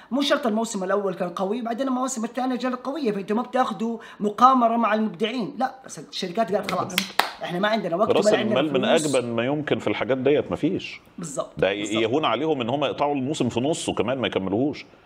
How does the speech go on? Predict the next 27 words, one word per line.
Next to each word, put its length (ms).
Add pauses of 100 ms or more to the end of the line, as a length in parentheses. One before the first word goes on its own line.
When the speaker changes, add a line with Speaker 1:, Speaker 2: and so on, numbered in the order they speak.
(180)
Speaker 2:
هو 160
يا، 160
يا 160
دوبك 240
ده 140
دي 260
سي 440 (320)
حرقت 440
نسخ 360
أفلام 360
لم 160
تعرض. 360 (380)
Speaker 1:
صحيح. 300
Speaker 2:
ما 280
في 340 (680)
Speaker 1:
صحيح. 320 (280)
طب 80
نرجع 320
لفيلم 360
دي-، 140
آه، 140
آه، 880
وولفرين 420
وديدبول. 400
تعال 280
نتكلم 500
على 300